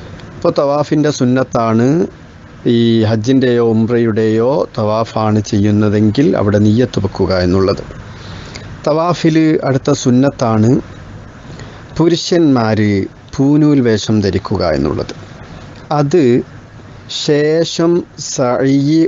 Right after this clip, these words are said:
ഉണ്ടാവുന്ന തവാഫിൽ മാത്രമാണ് അത് സുന്നത്തുള്ളൂ. ഈ തവാഫ്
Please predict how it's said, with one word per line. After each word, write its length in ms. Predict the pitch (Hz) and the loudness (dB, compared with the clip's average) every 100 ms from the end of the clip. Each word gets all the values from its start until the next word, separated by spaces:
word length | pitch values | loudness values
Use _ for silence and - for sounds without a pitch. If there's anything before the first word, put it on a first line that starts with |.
| 131 120 | 0 0
ഉണ്ടാവുന്ന 960 | 113 113 120 123 120 113 107 110 147 156 | 2 0 0 0 0 -2 -2 -2 -2 0
തവാഫിൽ 580 | 107 104 113 113 - 123 139 113 | 0 0 0 -2 -2 0 2 2
മാത്രമാണ് 640 | 104 104 - 120 110 113 135 | 0 -2 -2 0 0 0 0
അത് 80 | 135 151 | 2 2
സുന്നത്തുള്ളൂ. 480 | 139 135 107 87 - - - - - 135 | 2 2 0 0 -4 -16 -18 -18 -4 0
ഈ 20 | 190 - | 2 0
തവാഫ് 440 | 139 151 151 - | -2 0 -2 -2